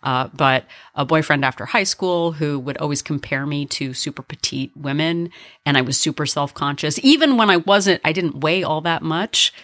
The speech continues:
comparatively speaking, I still felt like I, like, wasn't keeping up with, uh, with my health. Um, so I was just super discouraged. Also bought me a gym membership as a gift, which that is a little judgy, but whatever.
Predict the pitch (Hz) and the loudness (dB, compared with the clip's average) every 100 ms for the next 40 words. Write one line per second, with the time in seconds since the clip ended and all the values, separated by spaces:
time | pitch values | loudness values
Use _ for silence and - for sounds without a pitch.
0 | _ - 151 143 160 160 156 151 - - | _ -4 -2 2 2 2 -2 -2 -4 -2
1 | 143 - 156 156 - 139 - - 135 131 | -2 0 0 0 -2 0 -2 0 -2 -2
2 | - 139 131 143 135 - 131 131 135 143 | -2 -2 -2 -4 -4 -2 -2 -2 -4 -8
3 | _ _ - - 147 147 143 151 143 143 | _ _ -14 -4 -4 -2 2 2 4 0
4 | 143 - - - 143 139 139 135 - - | -2 -4 -14 -2 0 2 2 2 0 -6
5 | 139 139 - - - - _ - 123 107 | -2 -4 -6 -18 -20 -20 _ -4 -2 -2
6 | 92 - 151 143 135 254 254 - - - | -8 -10 -10 -4 2 4 2 0 -20 -20
7 | - - 151 135 127 135 - - - 214 | -16 -2 4 4 4 -2 -10 -6 2 6
8 | 196 190 - 190 233 233 - 247 233 - | 6 4 0 0 0 -2 -2 -2 -4 -2
9 | 247 - - _ - 294 - 233 208 226 | -4 -4 -20 _ 2 2 4 0 2 0
10 | 262 262 - 233 302 180 156 147 - - | 0 -2 -4 -2 0 2 2 0 -2 -6
11 | - - 175 175 196 247 147 - - 165 | -12 -4 -2 -2 -2 -4 -4 -8 -4 -2
12 | - - - - 156 151 151 156 151 165 | -2 -6 -8 -8 0 2 2 -4 -8 -8
13 | 175 214 214 135 135 131 143 - 190 208 | -10 -8 -6 -4 -6 -4 -6 -4 -4 0
14 | 127 | -2